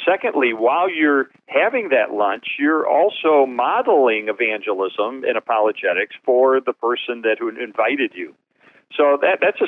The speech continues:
simple way that we can get back into the fray, because you're right, as we,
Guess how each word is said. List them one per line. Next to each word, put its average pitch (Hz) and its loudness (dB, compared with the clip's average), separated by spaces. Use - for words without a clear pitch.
simple 185 2
way 147 4
that 107 -2
we 135 -4
can 120 -4
get - 0
back 131 -2
into 127 -4
the 107 -2
fray, 127 2
because 117 -2
you're 123 -4
right, 139 0
as 107 -2
we, 117 -8